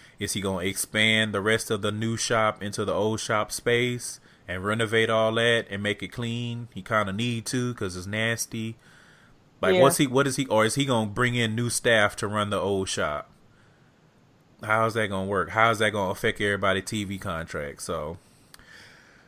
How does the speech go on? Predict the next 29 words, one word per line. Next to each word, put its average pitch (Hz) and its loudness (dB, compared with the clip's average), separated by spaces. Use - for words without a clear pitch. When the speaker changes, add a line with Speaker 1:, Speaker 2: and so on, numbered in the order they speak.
Speaker 1:
but 208 10
that's 131 0
the 135 -6
end 131 -2
of 123 -2
Sh-, - -8
Black 123 -2
Ink 120 -6
Crew 120 -6
Chicago, 107 -2
isn't 104 -6
it? 113 -10
Like, 90 -4
this 107 -8
was 117 -4
the 98 -4
Speaker 2:
Yep. 214 8
Speaker 1:
season 220 0
finale. 131 -6
Speaker 2:
Mm-hmm. 208 2
Speaker 1:
And - -6
they 226 6
don't 240 12
do 233 12
Speaker 2:
Uh, 233 12
so 226 10
Speaker 1:
reunions, 202 4
Speaker 2:
Black 202 4
Speaker 1:
so. 101 6